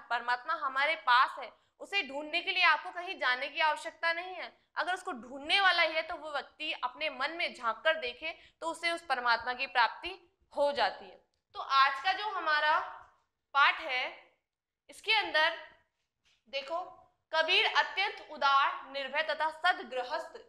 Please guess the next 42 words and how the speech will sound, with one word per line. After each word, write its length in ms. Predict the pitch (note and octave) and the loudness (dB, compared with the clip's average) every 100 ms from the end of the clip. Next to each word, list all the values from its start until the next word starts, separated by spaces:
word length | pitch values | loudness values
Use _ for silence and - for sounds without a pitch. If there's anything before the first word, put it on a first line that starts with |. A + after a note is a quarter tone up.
| _ - | _ -14
संत 180 | C4 - | -12 -12
थे, 280 | D#4 D#4 E4 | -8 -6 -6
मतलब 340 | C4 C4 D4 | -6 -4 -4
इनकी 220 | D#4 E4+ | -4 -8
गृहस्थी 580 | D4 A#3+ A3 A3+ - D#4+ | -4 2 4 2 -4 -8
थी, 280 | - A#3 - _ _ A3+ | -8 -14 -16 _ _ -2
ये, 360 | D4+ E4+ F#4+ | 4 6 6
अ, 160 | C#4 B3+ | 6 4
सन्यासी 560 | C4+ C4 C4 C4+ F4+ | 0 0 2 2 0
नहीं 160 | F#4 F#4+ | -2 -2
थे, 180 | E4 C#4 | -4 -4
गृहस्थ 440 | A3+ D4+ - - | 2 0 0 -4
थे। 120 | F4 | -2
इनके 260 | E4+ D#4 F4+ | -2 -4 -4
कमाल 480 | E4 C4 B3+ C4+ E4+ | 0 0 4 4 4
और 140 | F4 | 0
कमाली 360 | C#4 C4 C4 C#4+ | -2 0 0 0
नाम 220 | C#4 C#4+ | -2 -2
के 120 | D#4+ | -6
दो, 140 | C4 D#4+ | -6 -8
अ, 360 | - _ - A3 _ _ G3+ | -10 _ -18 -18 _ _ -6
अ, 200 | G#3+ G#3+ | -4 -6
बेटे 420 | G#3+ A3 A3 D4 | -4 -4 -2 -2
बेटी 260 | D4+ D4+ | -2 -6
थे। 200 | D4 D4+ E4 - _ _ _ _ | -8 -10 -10 -14 _ _ _ _
राम 360 | B3 C#4+ D#4+ F#4+ | 2 6 6 4
और 140 | A4 | 0
रहीम 400 | F#4+ E4 E4+ F4 | 0 0 -2 -4
की 120 | F4 F#4+ | -4 -2
एकता 400 | D#4 D4+ D#4+ E4 | 0 0 0 0
में 200 | E4 D4+ | 0 -4
विश्वास 480 | D4 B3+ C#4 F#4+ | -2 4 4 4
रखने 280 | F4 C#4+ C#4+ | -2 -8 -6
वाले 260 | C#4+ C#4+ D#4 | -4 -6 -8
कबीर 480 | C#4 B3+ B3+ C4+ C#4 | -8 -10 -10 -14 -16
ने 200 | E4+ - | -18 -18
ईश्वर 340 | D4 - F#4 | -16 -12 -10
के 200 | F#4 G4+ | -10 -10
नाम 220 | E4+ C#4 C#4 | -6 -6 -6
पर 320 | C4 D4+ - | -8 -10 -10
चलने 320 | C4 A#3+ B3+ | -10 -8 -6
वाले 260 | A#3+ G#3+ | -4 -6